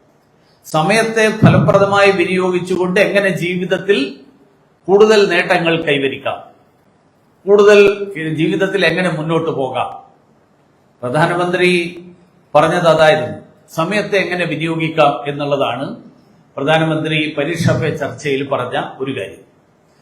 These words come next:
അതുപോലെ നമ്മുടെ കഴിവെന്താണ് എന്ന് നമുക്ക് തിരിച്ചറിയാൻ കഴിയണം.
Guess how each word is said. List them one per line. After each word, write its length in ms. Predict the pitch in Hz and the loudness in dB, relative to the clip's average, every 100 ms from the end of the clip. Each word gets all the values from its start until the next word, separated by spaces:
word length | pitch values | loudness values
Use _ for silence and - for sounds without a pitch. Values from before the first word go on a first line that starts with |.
| _ _ | _ _
അതുപോലെ 300 | 175 240 240 | -4 -2 -2
നമ്മുടെ 540 | 208 165 175 226 285 277 | -2 -2 -2 2 2 2
കഴിവെന്താണ് 600 | 214 208 196 147 123 - - _ _ _ _ _ _ - | 0 2 0 0 -4 -6 -14 _ _ _ _ _ _ -10
എന്ന് 160 | 160 185 | -6 -6
നമുക്ക് 360 | 156 160 - 151 | -6 -8 -10 -10
തിരിച്ചറിയാൻ 420 | 135 147 123 104 | -8 -8 -8 -10
കഴിയണം. 240 | 101 92 | -16 -20